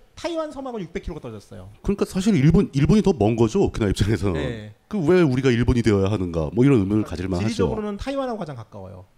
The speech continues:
Speaker 2: 그리고 지금 이 지도를 보니까 딱 보이는 게 이제 그 남중국해의 경계선을 오키나와가 그어주고 있네요.
Speaker 1: 네, 그렇죠.
Speaker 2: 이 여기서 동남쪽으로 가면 태평양이죠. 태평양
Speaker 1: 네.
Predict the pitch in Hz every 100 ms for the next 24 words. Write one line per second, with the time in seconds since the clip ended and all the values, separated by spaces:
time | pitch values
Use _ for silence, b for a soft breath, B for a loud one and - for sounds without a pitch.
0 | _ _ _ - 139 - - 147 117 135
1 | 139 143 123 123 120 - - 113 104 101
2 | 101 107 90 92 82 69 - _ - 80
3 | - _ 85 110 135 156 143 147 - 139
4 | 127 135 - 101 110 120 113 107 101 85
5 | 85 101 95 87 - 90 76 92 78 71
6 | 67 67 131 117 - 120 - 139 107 101
7 | 143 147 - 135 143 139 131 113 107 113
8 | 104 - 147 113 92 - - - 117 95